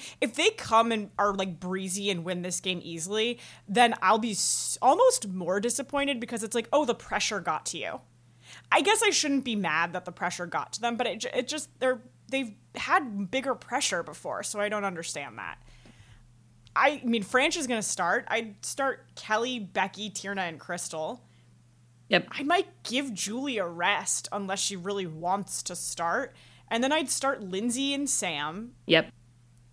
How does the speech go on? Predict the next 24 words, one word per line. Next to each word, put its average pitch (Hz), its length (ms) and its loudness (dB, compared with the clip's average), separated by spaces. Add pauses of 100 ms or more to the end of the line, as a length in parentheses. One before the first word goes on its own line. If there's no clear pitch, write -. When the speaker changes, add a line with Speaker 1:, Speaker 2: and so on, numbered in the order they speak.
Speaker 1:
If, 262 260 0 (120)
if 262 140 -2 (360)
Julie 269 380 -2
wants 247 320 0
to 208 100 -4
sit, - 500 -2 (380)
then 233 240 4
I'd 226 380 2
start 233 520 2
Lindsay, 208 340 -2
Rose, 190 360 0
and 180 160 -6
Sam. 185 500 -4
And 233 140 0
then 240 200 -2
up 254 200 0
top, 202 300 0
I'd 220 220 -2
do 226 240 -8 (960)
Tobin, 233 800 0 (720)
Carly, 254 720 0
and 277 360 -2 (640)
Press. 233 720 2
Speaker 2:
Yes. - 460 6